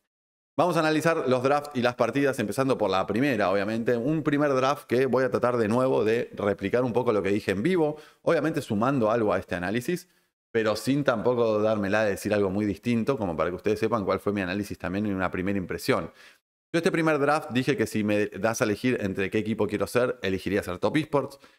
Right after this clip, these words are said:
y ahora les explico por qué. Son dos drafts muy parecidos en los cuales se juega alrededor de un doble A D carry, ¿sí? Como fuente de daño principal y de la protección a esos A D carries.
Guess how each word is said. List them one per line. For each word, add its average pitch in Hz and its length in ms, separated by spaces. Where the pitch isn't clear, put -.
y 113 80
ahora 127 120
les 110 160
explico 98 300
por 87 140
qué. 69 220
Son 139 120
dos 151 140
drafts 143 300
muy 135 300
parecidos 147 720
en 101 120
los 104 120
cuales 123 400
se - 160
juega 120 380
alrededor 104 560
de 107 60
un 101 160
doble 113 400
A 95 100
D 92 100
carry, 117 400
¿sí? 147 240
Como 101 200
fuente 110 260
de 104 60
daño 110 220
principal 107 560
y 113 120
de 120 120
la 117 140
protección 113 580
a 107 40
esos 98 220
A 87 80
D 87 100
carries. - 440